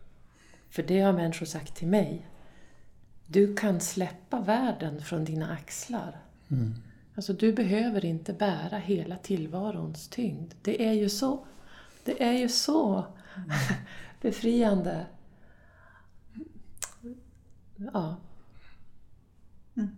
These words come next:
Speaker 1: Det är väldigt
Speaker 3: Det är stort.
Speaker 1: fint.
Speaker 2: Mm.
Speaker 3: Och det får helt enkelt vara den sista tråden som vi,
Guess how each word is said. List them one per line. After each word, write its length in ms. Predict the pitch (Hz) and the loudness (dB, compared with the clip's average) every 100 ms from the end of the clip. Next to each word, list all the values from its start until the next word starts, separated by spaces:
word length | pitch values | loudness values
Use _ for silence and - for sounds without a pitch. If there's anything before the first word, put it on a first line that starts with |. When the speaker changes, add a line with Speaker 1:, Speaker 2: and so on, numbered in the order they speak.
| - | -10
Speaker 1:
Det 180 | 220 202 | -6 -6
är 240 | 190 185 - - - | -6 -8 -14 -18 -10
väldigt 340 | 196 190 196 | -6 -6 0
Speaker 3:
Det 80 | 220 | 2
är 40 | |
stort. 460 | 208 208 208 - - | 2 2 0 -2 -12
Speaker 1:
fint. 520 | - - - - 196 | -18 -20 -14 -4 2
Speaker 2:
Mm. 200 | 131 113 - | 2 2 6
Speaker 3:
Och 180 | 269 220 | 10 10
det 240 | 170 - | 10 8
får 280 | - 302 247 | 6 4 6
helt 360 | 220 185 165 - | 6 2 2 0
enkelt 420 | 143 143 147 - | -2 -2 -6 -6
vara 260 | - 180 - | -6 -4 -6
den 100 | 170 | -6
sista 640 | - 175 - - - 180 | -8 -6 -8 -8 -12 -12
tråden 920 | 175 - - 233 254 233 185 180 180 | -12 2 4 4 2 -2 -4 -6 -6
som 240 | 180 180 | -6 -6
vi, 320 | 180 190 190 | -8 -10 -12